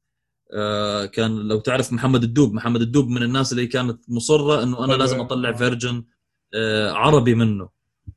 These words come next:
Speaker 2: مم.
Speaker 1: آه، أنا كنت ضد إنه أنا أطلع فيرجن عربي صراحة، وكنت بقول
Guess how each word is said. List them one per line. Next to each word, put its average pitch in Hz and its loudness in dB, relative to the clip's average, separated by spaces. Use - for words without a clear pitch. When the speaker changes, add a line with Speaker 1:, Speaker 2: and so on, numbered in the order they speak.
Speaker 2:
مم. 135 -12
Speaker 1:
آه، 113 0
أنا 160 6
كنت 170 0
ضد 147 2
إنه 143 4
أنا 139 0
أطلع 131 0
فيرجن 123 2
عربي 120 0
صراحة، 139 -4
وكنت 143 -4
بقول 139 0